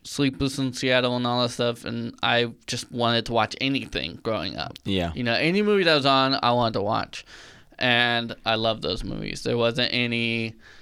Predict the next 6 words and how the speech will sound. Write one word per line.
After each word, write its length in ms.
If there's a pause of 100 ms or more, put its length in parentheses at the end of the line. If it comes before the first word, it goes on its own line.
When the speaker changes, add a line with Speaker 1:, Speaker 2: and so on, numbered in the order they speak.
(200)
Speaker 1:
um, 720 (600)
you're 120
safe 460
with 140
a 60
rom-com. 640